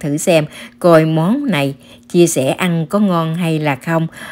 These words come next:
có khác biệt gì hay là không. Nguyên liệu thì mình đã biên ở trên màn ảnh và mình cũng sẽ để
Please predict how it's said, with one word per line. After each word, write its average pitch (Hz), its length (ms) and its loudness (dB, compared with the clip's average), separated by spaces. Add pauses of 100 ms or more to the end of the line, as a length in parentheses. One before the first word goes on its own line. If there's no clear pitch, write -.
(160)
có 202 180 2
khác 240 280 -2
biệt 151 300 0
gì 143 240 -2
hay 160 260 -6
là 147 140 -2
không. 160 320 -2 (340)
Nguyên 202 240 4
liệu 156 260 2
thì 160 280 2
mình 151 220 -2
đã 143 120 0
biên 180 300 2
ở 117 360 -2
trên 160 240 0
màn 147 160 -4
ảnh 151 260 -2
và 147 180 0
mình 143 280 -4
cũng 143 340 -8
sẽ 160 220 -2
để 139 280 -2